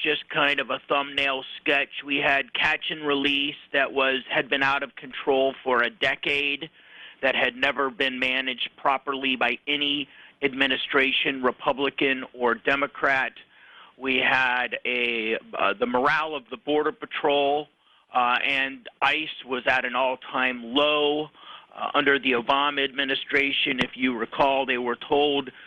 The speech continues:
to basically ignore anybody who was in the country illegally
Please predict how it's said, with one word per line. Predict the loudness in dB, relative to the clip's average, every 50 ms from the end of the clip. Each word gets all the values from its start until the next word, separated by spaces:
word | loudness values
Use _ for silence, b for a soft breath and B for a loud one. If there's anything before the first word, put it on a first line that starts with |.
| B B B B B -6 -2
to | 0 0 2 2
basically | 2 0 0 0 -4 -6 -2 0 0 0 0 0
ignore | -4 -6 -6 -6 -2 0 2 2 4 2 2 0 0 0 -2 -4 -4 _ -8
anybody | -6 -4 -4 -2 0 0 0 0 -2
who | -4 -4 -4
was | -4 -2 0
in | 0 0 0
the | 0 0
country | 0 0 0 0 0 2 0 0 0 0
illegally | 0 0 2 2 2 0 0 -2 -2 -2 0 0 0 -2 -2